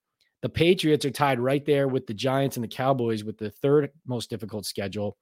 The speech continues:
The Bills seventh and the Jets sixth. The Patriots schedule to me, Eagles, Dolphins, at Jets, at Cowboys, New Orleans, at Raiders, Buffalo Bills, Mi-, at Miami. I mean, there is just no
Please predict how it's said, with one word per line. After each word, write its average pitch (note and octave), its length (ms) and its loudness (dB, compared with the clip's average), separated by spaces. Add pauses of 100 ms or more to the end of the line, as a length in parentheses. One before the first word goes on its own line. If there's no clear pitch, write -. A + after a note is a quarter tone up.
(460)
The A#2 60 -2
Bills D3+ 440 8
seventh C3+ 540 4
and B2 120 -2
the A2+ 80 -2
Jets B2+ 500 0
sixth. - 600 0 (580)
The C#3 60 -2
Patriots D#3 600 2
schedule C#3 380 2
to - 140 -2
me, C3 340 4 (140)
Eagles, C#3 440 2
Dolphins, C#3+ 520 4 (100)
at D3 240 0
Jets, D3 420 0
at C#3 220 -4
Cowboys, A#2+ 600 -2 (340)
New B2+ 140 2
Orleans, B2+ 560 8
at C#3+ 260 2
Raiders, C3 400 0
Buffalo D3 500 4
Bills, B2 460 0
Mi-, A2+ 80 -6 (140)
at D3+ 180 -2
Miami. C3 580 -4 (400)
I C#3+ 80 4
mean, C3+ 220 2
there D3+ 220 6
is A#2 120 0
just - 360 -8 (100)
no B2+ 720 2